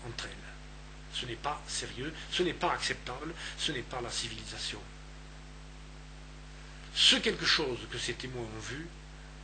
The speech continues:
ou bien il faut nous dire qu'il y a un secret défense derrière et qu'on ne nous le dira pas, ce qui sera, je pense,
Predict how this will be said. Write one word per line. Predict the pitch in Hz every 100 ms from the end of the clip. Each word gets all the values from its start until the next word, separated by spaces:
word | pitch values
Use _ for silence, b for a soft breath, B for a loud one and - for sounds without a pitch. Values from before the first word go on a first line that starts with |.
| - - - - - - - - - - 277
ou | 262
bien | 240 226
il | 180
faut | -
nous | 170 156
dire | 170 156
qu'il | -
y | 143
a | 135
un |
secret | - 131 143
défense | 127 117 123
derrière | 120 117 120 107
et |
qu'on | 101 110
ne | 101
nous | 101
le |
dira | 120 156 190
pas, | 262 277 - B B B - - - -
ce | 147
qui | -
sera, | - 147 123 110 - - - - - - - - - -
je | 123
pense, | 127 131